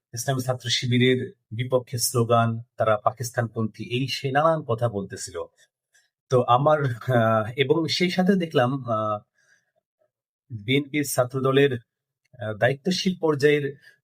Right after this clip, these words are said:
ভাইরাও তারা একই সুরে, সুর মিলিয়ে কথা বলতেছে। এটা অত্যন্ত দুঃখজনক। চব্বিশ অভ্যুত্থান পরবর্তী বাংলাদেশে এরকম, আহ, মানে, বিরোধিতা, এটা তো আসলে এই ফ্যাসিস্ট বাহিনীর,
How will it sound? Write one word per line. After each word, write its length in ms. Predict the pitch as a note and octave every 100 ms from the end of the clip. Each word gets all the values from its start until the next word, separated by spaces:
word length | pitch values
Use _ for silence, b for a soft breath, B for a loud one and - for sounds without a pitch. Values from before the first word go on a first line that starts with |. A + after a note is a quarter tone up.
| A2
ভাইরাও 560 | A#2 A#2+ C3 C3 B2+ -
তারা 300 | A#2 A#2 A2 -
একই 320 | B2+ B2 F3+
সুরে, 480 | - D#3+ D3+ C#3 C#3 _
সুর 300 | - - C#3
মিলিয়ে 300 | C3+ B2+ B2 B2
কথা 220 | A2 A#2
বলতেছে। 500 | G2+ F#2 F#2+ G2 F#2 B B B B
এটা 200 | C#3 D3
অত্যন্ত 560 | C#3+ - - F3 F3+ E3
দুঃখজনক। 1000 | D#3+ B2 D3+ - E3 C#3+ C3+ C3+ D3 - _ _ _
চব্বিশ 640 | - C3 A#2 D3 - - -
অভ্যুত্থান 580 | B2 A#2+ D3 - D3 C3
পরবর্তী 400 | C3 A#2+ A#2+ A#2+
বাংলাদেশে 640 | A2+ G#2+ G2 G2+ - F#2 F2+
এরকম, 420 | C3 B2 A#2+ A#2 b b b b
আহ, 480 | A2 G#2+ G2+ G2+ F#2+
মানে, 160 | A2 A2+
বিরোধিতা, 520 | C3+ C#3+ A2 F#2 E2 _ _
এটা 160 | B2 C#3+
তো 140 | D3+
আসলে 340 | - C3 D#3
এই 160 | D#3 D#3
ফ্যাসিস্ট 580 | - C#3+ - E3+ - - b b _
বাহিনীর, 640 | - B2 A#2+ D#3 D#3+ D#3 B2+